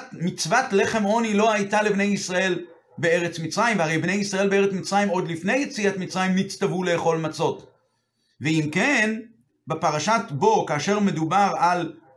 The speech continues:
המצווה של "ושמרתם את המצות", משמע שבארץ מצרים יכולים היו לצאת ידי חובה ש-, במצה עשירה.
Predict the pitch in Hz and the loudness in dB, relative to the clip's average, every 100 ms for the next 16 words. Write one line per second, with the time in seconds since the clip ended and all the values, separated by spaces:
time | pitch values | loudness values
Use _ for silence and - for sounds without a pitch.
0 | _ - 160 175 - 196 208 202 175 170 | _ -6 -4 -4 -2 -2 0 -2 -4 -6
1 | - 180 165 208 208 196 170 160 143 151 | -4 -4 -2 -2 -2 -2 -2 -2 -2 -4
2 | - - - _ _ _ - 160 - 202 | -4 -16 -20 _ _ _ 2 2 4 6
3 | 185 165 202 - _ _ - 151 165 196 | 8 6 4 -2 _ _ -6 2 4 4
4 | 220 240 262 262 214 175 160 165 165 151 | 4 0 0 -2 0 2 2 0 -4 -4
5 | 160 156 170 226 208 185 214 190 - 202 | -2 -2 0 0 -2 -2 -2 -2 -2 -2
6 | 202 170 160 185 - 170 156 139 139 - | -2 -2 -2 0 0 0 2 2 0 -6
7 | _ _ - - - - 135 139 196 190 | _ _ -12 -12 -14 -10 -2 0 2 2
8 | 151 165 196 226 254 | 0 0 0 2 2